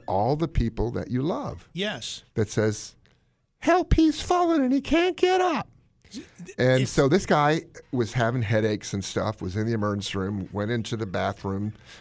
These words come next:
Speaker 1: to, um, to go to the bathroom, and he passed out, smacked his head. And when the family members called the E R and said, uh, His "Help, I've fallen and I can't get up" has gone off. And they searched and searched, get in the bathroom,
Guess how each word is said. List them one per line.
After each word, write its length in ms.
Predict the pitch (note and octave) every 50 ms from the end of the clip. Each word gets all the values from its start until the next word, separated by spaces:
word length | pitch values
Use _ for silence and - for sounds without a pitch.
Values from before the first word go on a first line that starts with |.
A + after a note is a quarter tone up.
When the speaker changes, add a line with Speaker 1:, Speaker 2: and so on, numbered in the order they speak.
| - _
Speaker 1:
to, 320 | - - G#2+ G2+ F#2+ - - -
um, 400 | G2+ G2 F#2+ F#2+ F#2+ F#2+ F2 E2+ F#2 - - - - - _
to 100 | - A2
go 120 | G2 G#2 F#2+
to 60 | G#2
the 100 | B2 C3
bathroom, 420 | - G2+ F#2+ G2 G2 - - G2 - -
and 140 | F#2+ F#2
he 100 | F#2+ A2+ A2+ - - _ _ -
passed 440 | - - C3 G2+ C3 D3 - - -
out, 300 | G2 F2 F#2 G2+ - -
smacked 680 | - - - - - D#3+ E3+ F#3 G3+ G#3 F#3 - - -
his 180 | - F2+ F2+ -
head. 380 | - - - - - - - - _ _ _ _ _ - - - _ _ -
And 560 | - A#2 A#2+ A#2 A#2+ A#2+ A#2 A#2+ - - - -
when 220 | G2 F#2 A2 G#2
the 80 | - A2+
family 280 | - - C#3 C#3 D3 C#3+
members 240 | C3+ B2 B2 A2+
called 280 | - - C3+ A#2 A2+ A2
the 120 | A2+ -
E 60 | B2+ B2+
R 140 | A2 G#2
and 100 | G2+ G2
said, 280 | - - A2 G2 F#2+ F2 - _ - - - -
uh, 420 | F#2+ F2 E2+ F2 E2+ E2+ E2 E2 C#2+ A#1 - -
His 640 | G2+ A2 A2 G2+ F#2 F2+ - - - - - - - -
"Help, 300 | - D3+ D3+ C#3 - D#3+
I've 160 | C#3 C3+ -
fallen 280 | - C#3+ C#3+ D#3 D3+
and 80 | D3+ D3
I 60 | C#3+
can't 300 | C#3+ - E3 D3+ D3+ D3
get 120 | - D#3 E3+
up" 180 | G3 A#3+ - B2
has 80 | G#2+
gone 240 | - F#2 F2 F2 D2
off. 200 | G#1 - - -
And 120 | F#2 F#2
they 120 | F#2 F#2 F#2
searched 440 | - - - A#2+ A#2+ A#2 - - -
and 100 | G#2+ G2
searched, 360 | - A2+ A2 A2+ A2 - -
get 120 | - G2+
in 60 | -
the 60 | G#2+ G#2
bathroom, 440 | F#2+ G2+ G2+ G#2 - - G#2 G2+